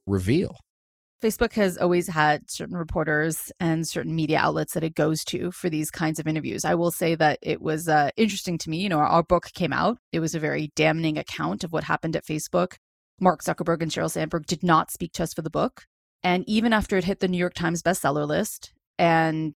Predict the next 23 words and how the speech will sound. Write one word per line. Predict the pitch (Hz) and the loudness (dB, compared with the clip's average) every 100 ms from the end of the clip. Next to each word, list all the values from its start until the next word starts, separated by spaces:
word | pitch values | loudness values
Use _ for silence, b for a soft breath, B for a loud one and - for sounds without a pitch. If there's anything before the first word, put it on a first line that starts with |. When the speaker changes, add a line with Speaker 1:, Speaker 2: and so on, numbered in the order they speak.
| - | -10
Speaker 2:
privately | - 185 185 185 - 165 | 0 4 4 2 -4 -4
a | |
number | 160 160 156 | -2 -2 -2
of | 156 | -4
Facebook | - 160 - 170 | -2 -4 -4 -6
executives | 156 156 - 156 151 | -4 -2 -2 -2 -2
messaged | 160 156 - 156 - | 0 0 0 -6 -4
us | 165 170 - | -2 -2 -6
to | 170 | -6
say | - 156 151 | -2 0 0
that | - | 0
they | 160 | 0
loved | 160 160 170 | 0 2 2
the | |
book | 156 - - | 0 0 0
and | 151 | -2
they | |
<laughs> | |
thought | - - 214 | -2 -6 -8
it | |
was | - 208 | -4 -2
a | |
very | 175 165 | 2 2